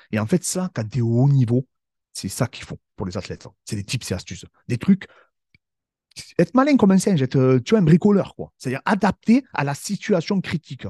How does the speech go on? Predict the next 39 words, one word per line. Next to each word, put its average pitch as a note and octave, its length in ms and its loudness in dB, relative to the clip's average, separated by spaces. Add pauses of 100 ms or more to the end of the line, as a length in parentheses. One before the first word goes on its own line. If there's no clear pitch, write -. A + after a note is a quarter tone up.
(240)
Parce - 140 -6
que - 80 -6
là, F#3+ 140 -4
ta C#3 120 -6
théorie, C#3+ 440 -6 (140)
tu C3+ 100 -16
peux C3 100 -4
te - 80 -8
la B2+ 60 -6
mettre C#3+ 160 -8
où C3 40 -6
je - 80 -12
pense. G2 280 -6 (200)
<laughs> - 540 -10
Quand F#3 220 8
tout C4 120 0
le D4 60 0
monde C#4 180 4
est A3 40 10
en G#3+ 140 6
panique G3 420 4
parce C#3+ 140 -4
que - 80 -4
ton F3+ 140 -2
mec, E3+ 200 -2
il D3 40 -2
perd C3 160 -4
plus - 120 -10
de - 60 -18
poids, A#2 220 -4 (260)
ou B2+ 320 -2
peu G3 100 -6
importe, D#4+ 300 -4
hein, C4+ 40 0
dans A#3+ 120 -2
tous F#3 120 -4
les G#3+ 40 -2
sports, C3+ 260 0
hein, F3+ 60 -4